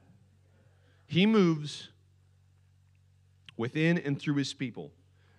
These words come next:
Jesus said when the Holy Spirit shows up, this is John sixteen, when Holy Spirit shows up, he's gonna do stuff. Can we please, can we pretty please, can we ooper duper pretty please,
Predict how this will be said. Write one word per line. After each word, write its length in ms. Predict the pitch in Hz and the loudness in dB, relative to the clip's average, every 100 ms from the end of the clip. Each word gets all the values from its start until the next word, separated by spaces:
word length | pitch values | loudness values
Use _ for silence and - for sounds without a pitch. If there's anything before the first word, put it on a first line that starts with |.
| - | -10
Jesus 480 | 123 240 269 277 - | 4 6 6 4 2
said 200 | 240 185 | 2 2
when 120 | 190 | 0
the 60 | 175 | 2
Holy 260 | 208 214 | 2 0
Spirit 300 | - 208 208 | 2 2 2
shows 300 | - 208 190 | 2 2 4
up, 380 | 175 151 - _ - | 2 0 -6 _ -10
this 120 | 143 | -8
is 100 | 160 | -4
John 260 | 156 170 196 | 0 0 0
sixteen, 500 | 233 - 226 170 180 _ - - | -4 -4 -4 -4 -6 _ -20 -8
when 140 | - 165 | -4 0
Holy 200 | 190 226 | 0 0
Spirit 300 | - 233 208 | 0 -2 0
shows 260 | 247 233 | 4 4
up, 320 | 196 180 - - _ | 4 2 0 -20 _
he's 240 | - 214 | 0 0
gonna 180 | 160 214 | 2 -2
do 240 | 156 196 208 | -2 2 2
stuff. 600 | - 143 104 - - - _ _ _ _ _ _ _ _ _ _ _ _ - | 2 -4 -4 -10 -20 -20 _ _ _ _ _ _ _ _ _ _ _ _ 0
Can 180 | 240 | 0
we 140 | 214 247 | 0 -4
please, 720 | - - 285 254 175 185 - | -6 0 2 4 2 -6 -8
can 140 | - 214 | -4 -2
we 180 | 214 - - _ _ _ | -2 -6 -18 _ _ _
pretty 320 | - 247 196 175 | -6 -4 -2 -6
please, 500 | 120 85 - - _ _ _ _ _ _ _ _ _ _ _ - | -12 -18 -20 -20 _ _ _ _ _ _ _ _ _ _ _ -10
can 160 | 160 | -8
we 160 | 160 156 | -8 -8
ooper 220 | 202 196 | -8 -6
duper 280 | 208 208 190 | -6 -6 -8
pretty 200 | 160 131 | -8 -10
please, 460 | 120 98 - - | -10 -16 -16 -20